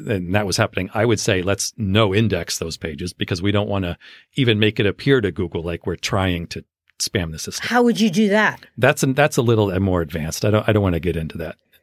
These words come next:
Speaker 1: right,
Speaker 2: Okay.
Speaker 1: right now.
Speaker 2: Okay.
Speaker 1: So,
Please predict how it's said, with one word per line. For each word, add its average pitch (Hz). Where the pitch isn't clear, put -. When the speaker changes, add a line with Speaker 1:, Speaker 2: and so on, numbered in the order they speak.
Speaker 1:
right, 85
Speaker 2:
Okay. 156
Speaker 1:
right 87
now. 82
Speaker 2:
Okay. 151
Speaker 1:
So, 101